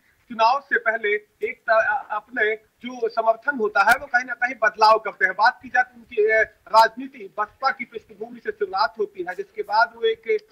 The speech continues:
अपने दल बनाते हैं। दो हज़ार सत्रह में वो उत्तर प्रदेश के कैबिनेट मंत्री भी बनते हैं। इसके बाद आपको बताया कि लगभग सत्रह से अठारह महीनों के बाद वो भारतीय जनता पार्टी से नि-, नि-, नाता तोड़ लेते हैं। दो हज़ार बाईस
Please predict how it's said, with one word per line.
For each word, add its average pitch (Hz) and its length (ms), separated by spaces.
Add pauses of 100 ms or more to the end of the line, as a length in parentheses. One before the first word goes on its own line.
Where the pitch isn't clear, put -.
(160)
अपने 202 260
दल 202 180
बनाते 220 460
हैं। 226 160
दो 226 200
हज़ार 220 220
सत्रह 262 360
में 214 240 (300)
वो 427 60
उत्तर 285 220
प्रदेश 202 360
के 262 120
कैबिनेट 214 500
मंत्री 190 340
भी 226 100
बनते 185 320
हैं। 196 340 (180)
इसके 220 200
बाद 277 220
आपको 277 220
बताया 233 260
कि 262 100
लगभग 247 240
सत्रह 214 400
से 247 180
अठारह 214 380
महीनों 214 320
के 214 120
बाद 180 340 (340)
वो 233 420 (160)
भारतीय 233 360
जनता 202 280
पार्टी 190 380
से 175 200
नि-, 202 480
नि-, 202 220
नाता 208 280
तोड़ 240 320
लेते 214 260
हैं। 208 180
दो 214 180
हज़ार 220 200
बाईस 220 400